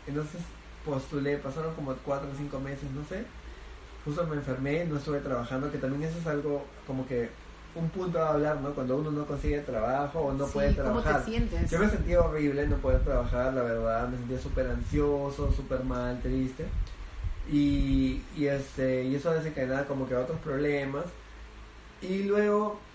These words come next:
Speaker 1: este, me presento otro trabajo y me aceptan, me llaman, me dicen, "Sí,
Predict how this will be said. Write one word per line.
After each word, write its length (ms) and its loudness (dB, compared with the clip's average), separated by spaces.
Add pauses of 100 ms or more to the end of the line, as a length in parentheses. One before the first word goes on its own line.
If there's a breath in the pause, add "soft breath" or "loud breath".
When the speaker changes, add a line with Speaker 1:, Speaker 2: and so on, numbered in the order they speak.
(340)
Speaker 1:
este, 440 0 (160)
me 160 0
presento 500 -2
otro 140 -2
trabajo 580 2 (200)
y 180 -2
me 180 -2
aceptan, 380 2
me 80 2
llaman, 260 2
me 80 4
dicen, 260 -2
"Sí, 240 0